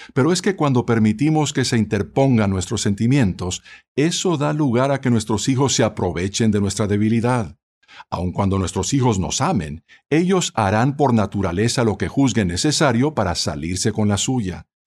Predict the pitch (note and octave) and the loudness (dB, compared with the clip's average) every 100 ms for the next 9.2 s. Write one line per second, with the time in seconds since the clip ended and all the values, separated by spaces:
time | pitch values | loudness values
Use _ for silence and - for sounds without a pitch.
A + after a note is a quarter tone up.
0 | _ - G2 F2+ A2 G#2 F2 D#2+ A2 A2 | _ -6 -4 0 2 2 -2 -4 -2 0
1 | G2+ E2+ - D2 A2+ C#3 C3+ A#2+ B2+ A2 | 0 -4 -8 -4 0 2 2 0 -2 -2
2 | E2 B2 A2+ A#2 F#2 F#2 E2 G#2+ G#2 - | -2 -2 0 0 0 -2 0 0 0 -4
3 | E2 - A2 B2+ B2 A2 A2 F#2+ A#2 B2 | -10 -6 -2 2 2 2 0 0 2 0
4 | - G2 G2+ G2+ F#3+ G3+ F#3+ - - _ | 0 -2 -2 0 2 4 2 0 -10 _
5 | - F#2+ E2 D#2 G2 C3+ E2 - _ _ | -4 -2 -2 -2 -4 -4 -4 -8 _ _
6 | - - - A2+ G#2+ G#2 G#2+ D3+ D3+ C3 | -20 -6 2 4 4 2 0 2 2 2
7 | A2 B2+ B2 A2+ A#2 - G#2 G#3+ G3+ D2 | 2 4 4 2 2 2 2 4 2 -2
8 | - F#2+ D#2 D#2+ G2 G#2 G2+ F#2+ A#2+ A#2 | -6 -6 -6 -4 0 0 0 2 2 2
9 | A2+ F2+ | 0 -2